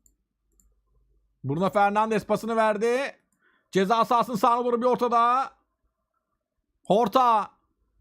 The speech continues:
S-, ama pas hızlı. Ricardo Horta da bu arada oyunda. Ricardo Horta da bu arada oyunda. O bakalım. En son kim yerine girmiş? Yetmiş dokuzda girmiş oyuna. Bizim tabii ki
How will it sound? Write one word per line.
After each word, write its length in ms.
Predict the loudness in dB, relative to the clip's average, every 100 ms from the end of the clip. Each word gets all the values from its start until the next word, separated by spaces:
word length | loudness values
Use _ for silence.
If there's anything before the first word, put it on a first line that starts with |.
| _
S-, 320 | -20 -10 -2
ama 240 | 0 2 2
pas 200 | -2 -2
hızlı. 460 | -2 0 0 0
Ricardo 460 | -2 0 0 2 2
Horta 200 | 2 0
da 100 | 2
bu 80 | 2
arada 160 | 2
oyunda. 520 | 0 0 0 0 0 -8 _ _ _
Ricardo 540 | -6 -2 0 0 2 0
Horta 180 | 0 -2
da 120 | 0
bu 60 |
arada 180 | 0 0
oyunda. 580 | -2 0 0 0 -2 -8 _ _ _ _ _ _ _ _ _ _ _ _ _ _ _ _ _ _ _ _ _ -8
O 100 | -4
bakalım. 420 | -4 -4 -6 -6 _ _ _ _ _ _ _ -6
En 160 | -4 -4
son 220 | -6 -8
kim 160 | -6
yerine 200 | -6 -4
girmiş? 320 | -4 -6 -6 -8
Yetmiş 300 | -8 -8 -6
dokuzda 320 | -6 -4 -4
girmiş 300 | -2 -4 -4
oyuna. 180 | -4 -4
Bizim 160 | -4
tabii 200 | -4 -4
ki 300 | -6 -8 -10